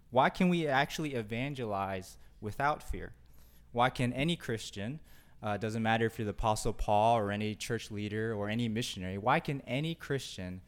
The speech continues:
evangelize without fear? And so that's what we'll be looking at today. That's our question. Why can we actually evangelize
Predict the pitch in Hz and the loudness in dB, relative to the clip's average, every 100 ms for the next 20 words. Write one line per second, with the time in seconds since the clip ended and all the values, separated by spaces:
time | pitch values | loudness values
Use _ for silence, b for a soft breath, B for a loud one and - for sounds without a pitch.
0 | b b b 98 101 107 104 92 90 87 | b b b -8 -4 -2 -2 0 -2 -2
1 | 87 - - 92 - 90 90 - - - | -6 -10 -10 -10 -4 -2 -2 -6 -18 -16
2 | - 92 87 92 - B B B B 117 | -8 -8 -8 -12 -20 B B B B 2
3 | 139 131 143 151 147 135 135 151 139 110 | 6 6 6 6 2 4 4 2 2 0
4 | - 95 90 107 120 123 120 127 110 - | -2 -4 0 0 2 0 0 0 -2 -4
5 | 87 101 123 143 - 131 123 107 104 - | -2 4 4 4 0 -4 0 0 -2 -4
6 | 107 95 98 98 92 90 87 90 | -4 -4 -4 -6 -4 -4 -4 -6